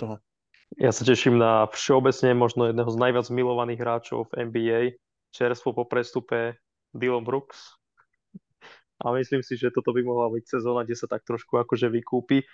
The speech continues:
Speaker 2: po trošku nešťastnom playoff a nie veľmi efektívnej sezóne a ak bude mať nejakú inú rolu, čo si myslím, že Udoka je super coach, že dokáže mu nájsť nejaké lepšie využitie v útoku, tak si myslím, že by sa mohol zase tak chytiť a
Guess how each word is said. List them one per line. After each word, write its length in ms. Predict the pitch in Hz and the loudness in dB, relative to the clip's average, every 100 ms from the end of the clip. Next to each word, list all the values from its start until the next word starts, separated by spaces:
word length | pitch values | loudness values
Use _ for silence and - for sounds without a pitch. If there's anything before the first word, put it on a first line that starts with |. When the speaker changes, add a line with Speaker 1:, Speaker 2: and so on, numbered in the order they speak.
| - _ _ _ | -20 _ _ _
Speaker 2:
po 80 | - | -2
trošku 320 | 117 117 - | 2 0 2
nešťastnom 560 | 123 120 - 117 123 117 | 0 2 2 0 0 0
playoff 480 | 117 117 131 135 - | 2 4 4 0 -4
a 160 | 120 | -6
nie 160 | 117 120 | -4 -2
veľmi 240 | 113 113 | -2 -2
efektívnej 560 | 123 - 123 123 123 120 | -4 -2 -4 -2 -4 -4
sezóne 640 | - 117 135 135 139 127 | -4 -2 -2 -2 0 0
a 240 | 117 107 107 | 0 0 -2
ak 160 | 107 | -2
bude 160 | 123 117 | -2 0
mať 120 | 117 113 | -2 -2
nejakú 400 | 117 - 117 120 | -4 -4 -8 -6
inú 240 | 117 113 | -4 -2
rolu, 320 | 113 120 143 _ | 0 0 -4 _
čo 160 | - - | -20 -12
si 80 | |
myslím, 240 | 117 110 120 | -12 -8 -4
že 240 | 110 107 107 _ _ _ - | 2 0 0 _ _ _ -8
Udoka 360 | - 117 117 123 | 0 2 2 2
je 80 | 113 | 2
super 320 | - 117 120 | 0 -2 -2
coach, 360 | - 123 123 - | 0 -2 -2 -4
že 280 | 110 107 104 _ - | -4 -4 -6 _ -16
dokáže 440 | 120 113 120 110 110 | -8 -6 -4 -6 -6
mu 120 | 107 | -4
nájsť 640 | 110 107 113 - - _ 117 | -4 -4 -6 -10 -20 _ -8
nejaké 280 | 107 - | -6 0
lepšie 320 | 113 113 - 117 | 0 0 2 4
využitie 400 | 120 117 120 117 | 4 2 0 0
v 160 | 113 | 0
útoku, 280 | 117 120 131 | -2 -4 -4
tak 160 | 117 - | -6 -6
si 80 | 113 | -8
myslím, 160 | 110 | -8
že 160 | 113 107 | -6 -6
by 60 | 110 | -4
sa 80 | 113 | -2
mohol 200 | 113 110 | -2 -2
zase 200 | 113 120 | -2 -2
tak 240 | 117 - | -4 -4
chytiť 300 | 117 - 123 117 | -6 -2 0 4
a 160 | 107 | 4